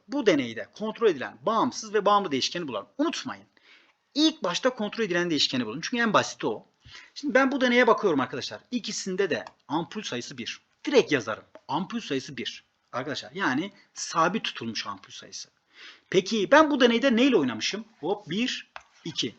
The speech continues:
Arkadaşlar pi sayısıyla oynamışım. O zaman demek ki pi sayısı bağımsız değişken. Unutmayın. Siz neyle oynuyorsanız, siz neyle oynuyorsanız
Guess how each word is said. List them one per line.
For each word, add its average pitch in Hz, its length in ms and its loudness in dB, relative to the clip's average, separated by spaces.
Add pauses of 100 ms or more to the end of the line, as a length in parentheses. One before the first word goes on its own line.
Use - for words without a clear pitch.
(100)
Arkadaşlar 170 560 -2
pi 262 200 4
sayısıyla 185 380 4
oynamışım. 107 420 -2 (500)
O 131 60 -16
zaman 190 220 0
demek 226 160 0
ki - 120 -6
pi 269 180 4
sayısı 233 580 0 (220)
bağımsız 147 380 -4
değişken. 127 380 2 (120)
Unutmayın. 147 380 -4 (280)
Siz 196 400 -2
neyle 190 280 4
oynuyorsanız, 180 840 0 (220)
siz 190 240 -4
neyle 175 280 2
oynuyorsanız 202 600 -2